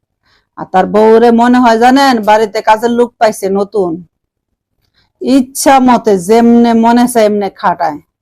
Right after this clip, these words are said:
বাড়িটা করলো তার আরেক প্রবাসী ভাই, তার যে বড় আরেক ভাই তার নিয়ে গেল সৌদি আরব, ওই ভাই বাড়ি করলো,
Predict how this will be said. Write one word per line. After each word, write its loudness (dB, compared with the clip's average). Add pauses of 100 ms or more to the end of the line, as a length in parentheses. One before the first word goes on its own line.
(1040)
বাড়িটা 2
করলো 2 (1700)
তার 0
আরেক 2
প্রবাসী 0
ভাই, -6
তার -4
যে -2
বড় 2
আরেক 0
ভাই 2 (100)
তার 0 (140)
নিয়ে -2
গেল 0
সৌদি -6
আরব, -2
ওই 0
ভাই 0
বাড়ি 0
করলো, -2